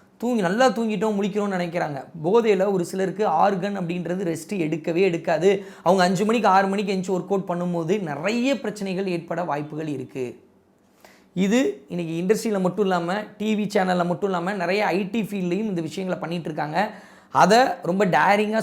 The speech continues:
சொல்லணும் அப்படின்றதுக்காக தான் ஓப்பன் அப் பண்ணி வந்து சொன்னேன். அதனால முடிஞ்ச அளவுக்கு இந்த ஆல்கஹால் அப்படின்ற விஷயங்களையும், இந்த ஸ்மோக்கிங் அப்படின்ற ஒரு விஷயங்களையும் யங் ஏஜ்லேயே விடுறதுக்கு எவ்வளோ முயற்சி பண்றீங்களோ முயற்சி பண்ணுங்க.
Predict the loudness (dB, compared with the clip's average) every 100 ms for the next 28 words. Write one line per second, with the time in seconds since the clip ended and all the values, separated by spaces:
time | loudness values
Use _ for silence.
0 | 0 0 2 0 0 0 0 0 0 2
1 | 2 2 0 -2 -4 -4 -4 -4 -6 -8
2 | -10 -12 _ _ _ _ _ _ _ _
3 | _ _ _ -20 -20 _ 0 4 4 4
4 | 4 2 2 4 6 8 6 4 2 2
5 | 0 0 0 0 4 4 4 0 0 0
6 | -2 -4 -6 -4 -6 -6 -8 -2 0 0
7 | -2 -2 -2 0 -2 -2 -2 -2 -2 -2
8 | -6 -6 -4 -2 -4 -6 -16 -2 2 4
9 | 4 4 4 4 6 6 4 4 4 4
10 | 2 0 2 4 4 4 2 0 -2 -2
11 | -2 0 0 0 -2 -4 -6 -4 -2 -2